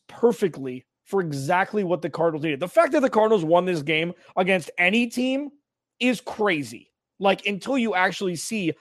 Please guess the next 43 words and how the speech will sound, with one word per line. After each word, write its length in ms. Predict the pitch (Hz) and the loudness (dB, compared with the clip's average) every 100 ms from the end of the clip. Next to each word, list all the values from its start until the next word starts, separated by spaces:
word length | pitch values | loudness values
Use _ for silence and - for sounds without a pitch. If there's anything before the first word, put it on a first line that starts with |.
| _ | _
how 200 | - 190 | 2 2
Colt 220 | 196 208 | 4 0
McCoy 300 | 190 185 180 | 0 0 0
played, 200 | 175 165 | 0 -4
he 60 | 165 | 0
had 220 | 160 135 | 0 0
plenty 260 | - 180 226 | -4 -4 -2
of 80 | 240 | -2
time, 400 | 196 190 190 190 _ _ | -2 -2 -4 -8 _ _
twenty-two 460 | - 185 208 190 233 | -4 -2 0 -2 -4
of 80 | 208 | -4
twenty-seven, 760 | 220 220 214 202 180 185 180 _ _ | -4 -4 -2 2 2 0 -6 _ _
very 280 | 151 165 190 | -2 0 0
Colt 240 | 180 208 214 | 2 0 0
McCoy 340 | 214 208 208 | 0 2 2
game 320 | 170 151 151 151 _ _ - | 2 0 -2 -6 _ _ -10
for 140 | 165 | -10
two, 380 | 131 - 233 220 175 143 | -6 -2 -2 -2 -10 -8
two 180 | - 226 | -4 -2
fifty, 500 | 214 214 - 208 208 165 151 160 | 2 0 0 -4 -4 -6 -12 -10
twenty-two 320 | - 208 220 | -4 -2 -2
twenty-six, 460 | 202 214 208 202 175 | -2 -2 -2 -4 -4
two 160 | 208 | -4
forty-nine 420 | 175 214 202 180 190 | -2 -2 0 0 0
and 120 | 202 | -2
a 40 | |
touchdown. 600 | 208 165 143 160 156 156 - _ _ - | -6 -6 -8 -8 -6 -6 -10 _ _ 0
It 60 | |
was 120 | 180 165 | 2 4
the 80 | |
long 240 | 165 170 196 | 2 2 0
scamper 460 | - 190 190 202 | -4 -4 -2 -2
from 160 | 180 190 | -6 -4
James 220 | 180 185 | -4 -4
Conner. 300 | - 170 160 - _ | -2 -2 -2 -6 _
He 80 | - | -6
did 140 | 208 | -2
exactly 480 | 226 151 175 185 208 | -2 0 2 2 0
what 160 | 185 180 | -2 0
he 80 | 170 | 2
had 180 | 165 | 0
to 80 | 156 | 0
do. 220 | 139 123 | -6 -10